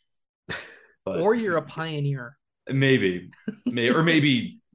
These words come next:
Speaker 1: not everyone my age grew up on The Sound of Music, which would make sense given when it came out. But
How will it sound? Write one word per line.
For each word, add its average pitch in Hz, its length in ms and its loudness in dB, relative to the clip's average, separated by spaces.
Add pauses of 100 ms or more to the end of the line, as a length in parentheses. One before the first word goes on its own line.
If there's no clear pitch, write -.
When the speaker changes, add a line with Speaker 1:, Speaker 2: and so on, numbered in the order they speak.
Speaker 1:
not 104 300 -6
everyone 95 540 -2
my 95 160 -6
age 95 360 -4
grew 95 260 -4
up 95 80 -10
on 87 120 -6
The 90 80 -10
Sound 90 280 -10
of 87 80 -8
Music, 90 340 -8
which 92 180 -10
would 87 120 -10
make 87 180 -8
sense 87 360 -12
given 90 280 -12
when - 100 -16
it - 100 -20
came - 240 -20
out. - 220 -18 (160)
But - 160 -18